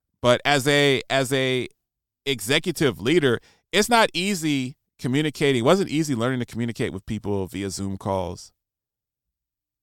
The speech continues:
And I think good executive leaders understand that they wanna have some meetings in the office and they wanna have some meetings if you can meet somebody at Starbucks.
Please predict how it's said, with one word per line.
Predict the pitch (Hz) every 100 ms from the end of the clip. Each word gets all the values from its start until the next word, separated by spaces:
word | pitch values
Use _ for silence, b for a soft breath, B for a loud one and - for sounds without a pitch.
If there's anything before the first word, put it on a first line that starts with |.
| _ _ _ _ _ _ _ -
And | 139
I |
think | - 240
good | 117 175
executive | 147 156 151 135 120
leaders | 147 139 -
understand | 131 123 - 127 110
that | 92
they | 147
wanna | 143 120
have | 131 123
some | 107 120 143
meetings | 147 151
in | 151
the | 104
office | - - -
and | 107
they | 117
wanna | 123
have | 127 117
some | 127 131
meetings | 139 139 117
if | 107
you | 127
can | 123 107 104 b _
meet | 123 -
somebody | 123 123 127
at | 120
Starbucks. | - 117 123 127